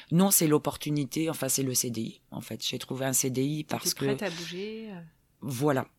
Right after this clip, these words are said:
Speaker 1: Et puis, en plus, au C E A, euh, à l'époque, euh, il y avait une équipe, euh,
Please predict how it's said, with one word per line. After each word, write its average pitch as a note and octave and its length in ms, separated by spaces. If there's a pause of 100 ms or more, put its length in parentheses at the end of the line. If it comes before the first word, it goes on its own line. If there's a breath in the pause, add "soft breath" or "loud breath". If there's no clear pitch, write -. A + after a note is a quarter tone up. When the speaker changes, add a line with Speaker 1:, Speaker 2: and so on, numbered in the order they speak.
(240)
Speaker 1:
Et D3+ 140
puis, - 420
en - 140
plus, - 600
au D3+ 140
C C#3+ 340
E C#3 80
A, F#3 500
euh, C3 260
à D#3 120
l'époque, D#3+ 640
euh, B2+ 320
il A#2 60
y B2 80
avait A#2+ 220
une C3+ 260
équipe, - 460
euh, F#2+ 640